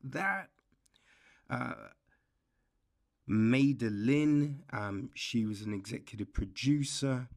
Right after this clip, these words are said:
and Mary Lampson is a consulting editor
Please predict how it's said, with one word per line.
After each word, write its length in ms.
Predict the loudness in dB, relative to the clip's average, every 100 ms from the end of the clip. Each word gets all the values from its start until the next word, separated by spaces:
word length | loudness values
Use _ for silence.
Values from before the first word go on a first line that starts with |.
| _ _ _ _ _ _
and 640 | -4 -2 0 2 0 -2 -10 -6
Mary 580 | 0 2 2 2 0 -2
Lampson 920 | -4 -2 -4 -4 -12 -8 -4 -4 -8 _ -12
is 200 | -10 -8
a 60 | -12
consulting 920 | -8 -8 -4 -4 -4 -6 -10 -10 -12 _ _ _ _ _ _
editor 680 | -8 -2 -4 -4 -10 -10 -12